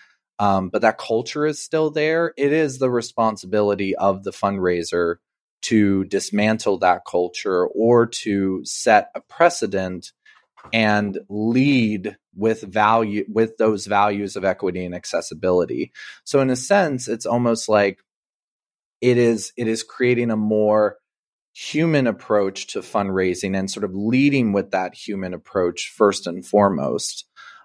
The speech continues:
um, and then staying accountable to the community by which it serves.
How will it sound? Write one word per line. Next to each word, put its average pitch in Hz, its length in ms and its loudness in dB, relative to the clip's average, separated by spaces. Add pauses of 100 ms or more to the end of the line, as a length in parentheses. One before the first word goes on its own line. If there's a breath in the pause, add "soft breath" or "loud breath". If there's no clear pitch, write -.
(120)
um, 95 500 0 (280)
and 135 180 0
then 143 180 2
staying 143 360 0
accountable 123 720 -2
to - 160 -6
the 95 100 -4
community 95 580 -2
by 90 180 2
which 90 260 0
it - 120 -8
serves. - 600 -4